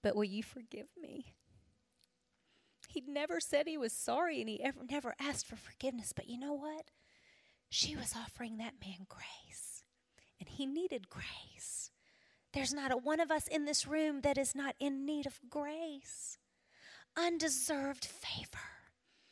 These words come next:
I need it. You need it. Not just, not just us, but people in this world need to know there is grace for them.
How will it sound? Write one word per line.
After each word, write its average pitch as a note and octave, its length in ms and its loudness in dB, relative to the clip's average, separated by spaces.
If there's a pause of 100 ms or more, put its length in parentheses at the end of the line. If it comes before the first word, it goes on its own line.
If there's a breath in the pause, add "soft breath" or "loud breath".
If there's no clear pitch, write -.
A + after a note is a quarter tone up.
(580 loud breath)
I E4 220 6
need C#4+ 280 4
it. - 180 0 (180)
You E4+ 320 6
need F4 240 2
it. - 260 -8 (540 loud breath)
Not E4+ 460 6
just, F4+ 400 10 (480 loud breath)
not F4 400 8
just E4+ 480 6
us, E4+ 360 4
but - 280 4
people F4+ 300 6
in D#4+ 160 4
this D#4 180 2
world E4+ 680 4
need F4 360 4
to D#4 100 -2
know E4+ 680 0 (640 soft breath)
there F#4 180 2
is D#4 160 2
grace D#4+ 440 0
for D4+ 160 -2
them. C4+ 280 -4